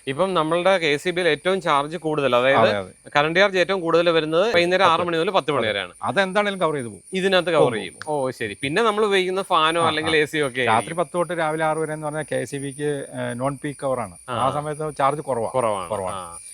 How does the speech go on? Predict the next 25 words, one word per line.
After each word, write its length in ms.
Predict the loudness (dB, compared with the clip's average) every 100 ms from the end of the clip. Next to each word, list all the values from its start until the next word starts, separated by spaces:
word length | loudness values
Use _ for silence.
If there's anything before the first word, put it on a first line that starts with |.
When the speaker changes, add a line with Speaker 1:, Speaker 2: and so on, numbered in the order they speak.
| -2
Speaker 2:
ഇനിയിപ്പോ 180 | 4
Speaker 1:
അപ്പൊ 100 | 6
Speaker 2:
ആ 40 | 4
സമയത്ത് 300 | 2 0 0
കറണ്ട് 300 | 0 0 -2
വന്നില്ലെങ്കിൽ 540 | -2 0 -2 -4 -6
പോലും, 360 | -4 -4 -4 -10 -18 -10
Speaker 1:
ആ. 180 | -8 -2 0 0
Speaker 2:
ഏ, 20 | 0
ബാറ്ററികൾ 380 | 0 0 -2
ചാർജ് 300 | -2 0 0
ചെയ്യ-, 180 | -2 -6
ഇത് 500 | -6 -6 -6 -6 -6 -4
കെ 80 | -4
സി 120 | -2
ബിയിലേക്ക് 240 | -6 -6 -4
already 240 | -4 -2
ഇത് 100 | -4
മാറിയാ 380 | -4 0 0 0
പോലും 360 | 0 -4 -6 -8
Speaker 1:
ആ, 40 |
ആ, 80 | -8 -8
ആ. 340 | -14 -16 -20 -20 _ -4
Speaker 2:
നമുക്ക് 220 | -2 2
അതിന് 460 | 2 2 0 -6